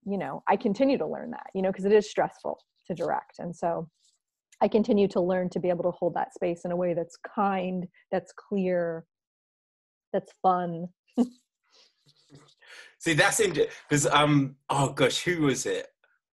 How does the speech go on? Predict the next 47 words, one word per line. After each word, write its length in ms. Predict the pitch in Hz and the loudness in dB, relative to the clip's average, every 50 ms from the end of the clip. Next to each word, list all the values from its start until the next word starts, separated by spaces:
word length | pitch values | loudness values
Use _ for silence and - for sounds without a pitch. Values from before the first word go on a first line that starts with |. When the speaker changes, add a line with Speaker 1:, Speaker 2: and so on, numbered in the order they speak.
| _ _ | _ _
Speaker 2:
I 40 | - - | -12 -12
th-, 160 | - - - - | -12 -12 -14 -10
oh 260 | - 139 127 117 107 | -6 -4 -2 -2 -2
man, 300 | 113 123 123 110 101 107 - | -2 -2 -4 -4 -4 -4 -6
I 100 | 113 113 | -6 -6
forget. 720 | - - 143 - - - _ - 131 123 110 95 - - - - - - _ | -6 -10 -12 -12 -12 -16 _ -2 0 0 0 0 -6 -12 -20 -20 -20 -16 _
But 80 | - 123 | 0 2
I 80 | 123 | 4
remember 400 | 123 127 135 143 156 175 160 165 | 4 4 4 4 2 2 0 -2
listening 640 | 160 143 131 131 143 147 - - 139 131 127 127 123 123 | -2 -2 -2 -2 -2 -2 -4 -4 -4 -2 -2 -2 -2 -4
to, 560 | - - - 120 117 113 113 110 107 107 107 104 | -6 -6 -6 -6 -6 -6 -8 -10 -8 -2 0 2
um, 420 | 101 98 95 95 95 95 92 - _ | 2 2 0 -4 -8 -10 -10 -12 _
I 40 | - _ _ _ | -20 _ _ _
think 180 | 151 160 156 139 | -4 -2 -2 -2
it 40 | 175 | -4
was 120 | 151 143 | -2 -2
on 100 | 143 127 | 0 0
a 60 | 113 - | 0 -4
podcast, 720 | - - 117 113 - - - 101 90 85 90 92 - - - | -2 -2 -2 -2 -2 -6 -6 -6 -4 -4 -4 -8 -10 -12 -14
and 140 | 104 101 101 - _ _ - - - - _ | -16 -16 -18 -20 _ _ -20 -20 -20 -16 _
there 100 | - 110 | -8 -8
were 60 | 107 - | -8 -2
people 300 | - 151 139 139 131 127 | 0 0 0 0 -2 -8
talking 420 | - - 120 113 - - 120 110 | -8 -8 -10 -10 -8 -8 -8 -8
about 380 | - - 110 101 98 101 - - - | -6 -2 0 0 0 0 -2 -4 -6
a, 40 | 107 | -8
a, 300 | 110 - - 101 107 - - | -8 -6 -8 -8 -8 -8 -8
a, 100 | 107 110 - 101 98 | -8 -8 -8 -10 -14
a 40 | - - _ _ | -18 -20 _ _
film 320 | 123 117 113 107 110 107 | -2 -2 -2 -2 -4 -6
they 160 | 95 95 95 95 | -6 -6 -6 -6
were 260 | 95 92 90 87 85 | -6 -6 -6 -6 -6
on, 180 | 85 82 82 - - - - - _ - | -8 -8 -10 -14 -20 -20 -20 -20 _ -10
and 100 | - 107 | -6 -6
they 40 | 110 | -4
were 80 | 107 104 | -4 -4
just 240 | 101 110 - - - | -4 -6 -6 -4 -4
like, 240 | 113 104 101 - _ _ _ _ _ _ _ _ _ _ _ - | -4 -6 -8 -10 _ _ _ _ _ _ _ _ _ _ _ -2
"Oh 80 | 170 | 0
yeah, 260 | 175 170 165 131 - - - | 0 2 0 0 -2 -4 -6
so 360 | - - - 143 135 127 123 - - _ - | -4 2 4 4 4 4 0 -4 -10 _ 2
on 120 | 147 147 | 4 4
the 80 | 143 127 | 4 4
first 400 | 147 - 208 196 - - - - | 4 4 4 4 4 4 4 6
day, 180 | 175 165 143 - | 6 6 6 4
the 100 | 104 104 | -2 -6
director 720 | 110 131 143 143 135 135 135 - - - 135 123 120 117 | -4 -2 2 2 2 2 2 0 2 4 4 4 4 2